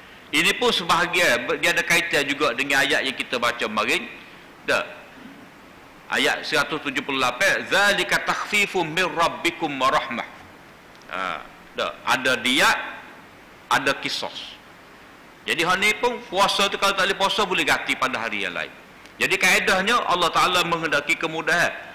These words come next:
dan dia tidak mahu kesukaran kepada kamu. Jadi Allah Ta'ala bukan nak pajar kita, membiarkan kita lapar, tidak. Tapi dia nak mendidik jiwa kita. "Walitukmilul iddah."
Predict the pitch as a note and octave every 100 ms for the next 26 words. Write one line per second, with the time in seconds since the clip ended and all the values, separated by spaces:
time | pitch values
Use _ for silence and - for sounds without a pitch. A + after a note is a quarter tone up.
0 | - - B2+ C#3+ D3 D#3 D3 B2 C#3+ C#3
1 | D#3 G#2+ - - - - - - C#3+ D#3+
2 | D#3+ D3+ C#3 B2 A2+ C3 A#2+ A#2 A2 G2
3 | - - - - - - - - - -
4 | - - D3+ E3 F3 F3+ F3+ E3+ F3 F#3
5 | F#3+ F3+ F3+ D3 F#3+ E3 D#3 D3+ - F#2
6 | - - - - - - - G2+ B2 D3+
7 | E3 E3 E3+ D#3+ E3 E3 D#3+ D3+ - A2
8 | A#2+ A2+ G2 - C3 - E3+ C#3 C3+ C3
9 | D3+ D#3+ C3 B2+ C#3 C3+ G#2+ C#3+ C3+ A#2
10 | - - F#2 - - - - - - -
11 | - - - - B2+ F3+ G#3+ F3+ - F#3+
12 | A3 G#3+ G3+ G#3 F3 D3 D#3+ - -